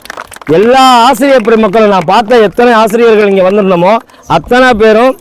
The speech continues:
மம்பட்டி பிடிச்சி வெட்டினாங்க. தலைமை ஆசிரியர் இந்த குப்பையை அள்ளி கொட்டினார் கையால, நான் பார்த்தேன். அது மாதிரி ஒரு இன்வால்வ்மெண்ட் உள்ள,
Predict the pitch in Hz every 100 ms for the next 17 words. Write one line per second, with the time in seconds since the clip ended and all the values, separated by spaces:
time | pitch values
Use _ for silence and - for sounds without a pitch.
0 | - 151 196 247 247 240 220 196 214 196
1 | 202 175 127 - - - _ 165 214 269
2 | 269 254 220 208 240 240 208 156 208 269
3 | 262 220 233 220 208 226 226 185 185 202
4 | 190 165 - _ - 170 - 233 - 113
5 | _ _ _ _ - 170 220 247 277 269
6 | 240 208 262 277 269 247 247 240 220 208
7 | 220